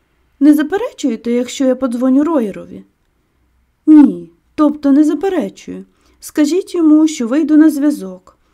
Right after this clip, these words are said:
Я гляну через озеро, а тоді знов на неї. Можливо, трохи згодом, сьогодні вдень». Я пірнув. Виліз на причал Чарлі, де мене зустріла лизаннями Джорджія.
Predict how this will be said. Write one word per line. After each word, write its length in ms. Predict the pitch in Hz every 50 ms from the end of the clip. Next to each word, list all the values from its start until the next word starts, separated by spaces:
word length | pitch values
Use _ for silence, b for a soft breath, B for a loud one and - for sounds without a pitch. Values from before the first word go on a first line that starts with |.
| _ _ -
Я 140 | 277 320 320
гляну 380 | 311 294 320 370 381 349 262
через 340 | - - 226 208 208 - - -
озеро, 460 | 247 262 254 220 226 226 214 208 - -
а 60 | 208
тоді 300 | - 214 196 190 214 208
знов 240 | 196 214 254 262 247
на 120 | 220 202
неї. 420 | 190 185 185 180 180 180 185 - -
Можливо, 640 | - 269 277 269 294 330 339 339 294 294 285 285 285 B B B B -
трохи 300 | - 381 359 - 415 349
згодом, 520 | 285 - 208 185 175 175 175 180 185 190 _ b b b b
сьогодні 460 | - - 311 285 294 320 269 277 285
вдень». 440 | 269 208 175 190 185 170 170 185 196 _ _ _ _ _ _ _ _ _ _ _ _ _ _ _ _ _ _
Я 260 | - 185 202 302 370 381
пірнув. 580 | - 403 403 359 277 254 240 233 226 220 220 _ _ _ _ _ _ _ _ _ _ _ _ _ _ _ _ _ _ _ _ _ -
Виліз 460 | 202 208 269 381 440 427 349 262 202
на 120 | 214 220 208
причал 500 | - 220 240 233 - - 302 320 320 277 285 - -
Чарлі, 500 | - 247 240 233 240 233 214 214 226 202
де 140 | 214 240
мене 240 | 233 240 240 240 240
зустріла 520 | 233 247 247 - - 285 294 285 269 262 262
лизаннями 560 | 254 285 294 262 269 240 226 220 214 220 214
Джорджія. 580 | 208 226 226 220 208 - - - 196 196 202